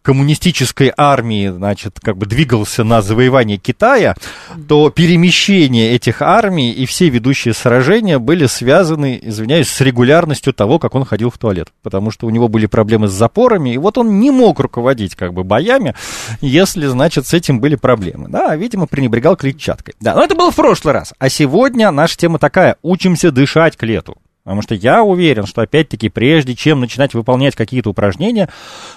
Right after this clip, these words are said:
надо понимать, как дыхание проходит через тебя. И вот так это или нет,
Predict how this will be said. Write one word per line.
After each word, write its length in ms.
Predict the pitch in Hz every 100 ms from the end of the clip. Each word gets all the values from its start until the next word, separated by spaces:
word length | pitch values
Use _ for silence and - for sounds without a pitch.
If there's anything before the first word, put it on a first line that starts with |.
| _
надо 260 | 110 120 123
понимать, 500 | 117 104 95 120 -
как 260 | 101 113 104
дыхание 540 | 95 104 123 135 120
проходит 420 | - 95 92 -
через 240 | - - -
тебя. 280 | - -
И 40 | -
вот 160 | 98
так 240 | - 135 110
это 140 | -
или 160 | 95 95
нет, 400 | 135 294 -